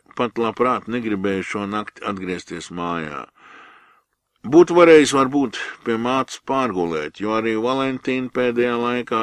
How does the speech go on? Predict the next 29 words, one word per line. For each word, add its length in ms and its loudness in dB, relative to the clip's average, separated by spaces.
dusmas 560 -4
bieži 600 -2
aizskrēja 600 -4
pie 200 -6
nagaiņiem 720 -6
nakšņot. 600 -8
Kādēļ 400 -2
gan, 240 0
eh, 420 -4
nu, 200 -10
Edmunds 480 -4
nevarēja 440 -2
darīt 400 -2
tāpat? 520 -6
Bet 160 -16
tagad 320 4
iedoma 380 4
par 160 0
mātes 420 -2
nāvi 340 0
Edmundu 480 -4
māca 560 -2
nost 460 -4
un 200 -4
dzina 460 -4
atpakaļ 460 -2
mājā 460 -2
pie 200 -4
Valentīnas. 1160 -8